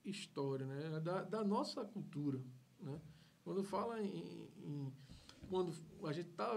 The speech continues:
escutando o quinteto, né? A gente tá sempre ouvindo algo, né? Da, por exemplo, eu morei nos Estados Unidos um tempo, e quando eu escutava o quinteto, né?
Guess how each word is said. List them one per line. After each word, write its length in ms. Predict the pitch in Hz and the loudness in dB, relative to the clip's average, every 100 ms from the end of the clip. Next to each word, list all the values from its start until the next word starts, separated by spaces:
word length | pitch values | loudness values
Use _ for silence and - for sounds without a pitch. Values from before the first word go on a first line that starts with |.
| 190 - - - - - - 214 | 2 -2 -12 -20 -20 -20 -10 -2
escutando 840 | 208 202 214 202 - 220 254 196 | 2 2 4 4 10 10 10 4
o 40 | |
quinteto, 600 | - 151 - 160 185 180 | 2 -2 4 6 8 6
né? 80 | 160 | -2
A 40 | |
gente 180 | 165 170 | -2 -2
tá 140 | 180 175 | -2 -4
sempre 520 | - 247 247 208 196 - - | -4 -6 -4 -4 -4 -8 4
ouvindo 760 | 202 165 139 180 226 202 151 - - - - | 8 8 8 4 4 4 2 -2 -14 -20 6
algo, 600 | 196 208 233 208 156 131 - - | 10 12 12 10 4 2 -4 -6
né? 200 | 165 175 | -2 0
Da, 160 | 170 | 0
por 240 | 165 - 180 | -4 2 4
exemplo, 280 | 156 156 175 | 4 2 8
eu 40 | |
morei 280 | 208 190 208 | 12 12 12
nos 120 | 208 | 10
Estados 260 | - 202 196 | 2 4 4
Unidos 340 | 175 180 170 | 4 4 2
um 100 | 160 | 0
tempo, 300 | 147 160 170 - - - - - | 0 0 0 -4 -16 -20 -20 -12
e 60 | 208 | -4
quando 180 | 226 269 | 4 4
eu 40 | |
escutava 460 | 254 208 226 269 254 | 6 6 8 8 6
o 220 | 196 185 | 4 0
quinteto, 640 | 165 147 - 170 196 143 - | -2 -2 6 8 8 6 -8
né? 200 | 156 156 | -6 -6